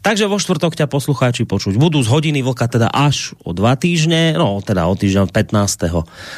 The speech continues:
by sme mali byť, ak teda budeme, <laughs> tak, tak zatiaľ, e, teda ti ďakujem za dnešok a pekný deň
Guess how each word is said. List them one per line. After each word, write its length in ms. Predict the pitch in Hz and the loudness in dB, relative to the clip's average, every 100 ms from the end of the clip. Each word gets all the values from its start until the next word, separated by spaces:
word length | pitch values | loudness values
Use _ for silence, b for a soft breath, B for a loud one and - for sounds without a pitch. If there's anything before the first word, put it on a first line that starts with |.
| B B | B B
by 120 | - 107 | 0 2
sme 160 | 107 98 | 2 2
mali 320 | 95 85 82 | 2 0 2
byť, 200 | 175 165 - - _ | 0 -2 -8 -14 _
ak 160 | 135 143 | -2 -2
teda 240 | - 98 | -2 -2
budeme, 560 | 78 120 123 139 156 135 - - | 0 2 2 2 0 -2 -6 -14
<laughs> 260 | - 123 127 | -12 -8 -6
tak, 260 | 120 - B B B B B - | -8 -10 B B B B B -2
tak 240 | 127 120 | 0 2
zatiaľ, 580 | 120 104 117 123 123 113 110 | 0 2 0 0 0 0 -2
e, 60 | - - 104 95 | -4 -2 -2 -2
teda 400 | - 104 98 92 b b b b b _ - | 0 0 2 0 b b b b b _ -6
ti 160 | 113 | 0
ďakujem 400 | 120 131 180 175 | 0 0 0 0
za 160 | 165 160 | 0 -2
dnešok 560 | 156 151 151 147 - - - | 0 0 0 -2 -8 -14 -6
a 400 | 92 107 101 98 - _ _ _ _ _ - | -2 0 0 -2 -6 _ _ _ _ _ -4
pekný 320 | - 110 98 | -4 0 0
deň 180 | 92 | 0